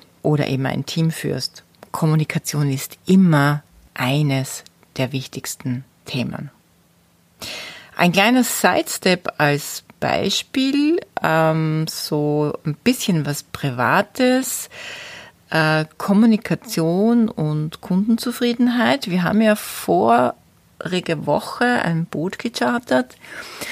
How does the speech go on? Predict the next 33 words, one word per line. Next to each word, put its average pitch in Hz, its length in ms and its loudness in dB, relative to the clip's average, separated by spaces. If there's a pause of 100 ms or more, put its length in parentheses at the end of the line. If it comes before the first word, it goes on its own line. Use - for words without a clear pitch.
(480)
Also 226 220 6
die 214 240 -2
Geschichte 254 340 0
ist 240 100 2
eigentlich 175 320 2
die, 220 140 2
dass 240 200 2
wir 180 80 2
segeln, 135 680 -2
zum 156 160 -2
Segeln 135 380 0
wollten. 127 500 -2
Und 160 500 0
ich 165 140 -4
hatte 185 240 0
eine 165 160 2
schöne 233 480 4
große - 300 -4
Segelyacht 214 500 0
gefunden, 185 580 0
die 170 120 0
dann 156 240 2
letztendlich 151 640 -4
nicht 156 180 -2
verfügbar 147 540 -2
war. - 240 -4 (460)
Also 185 200 0
das, 208 200 2
was 226 140 0
wir 170 120 -2
wollten, 131 280 -2
gab's - 380 0
nicht. 233 400 4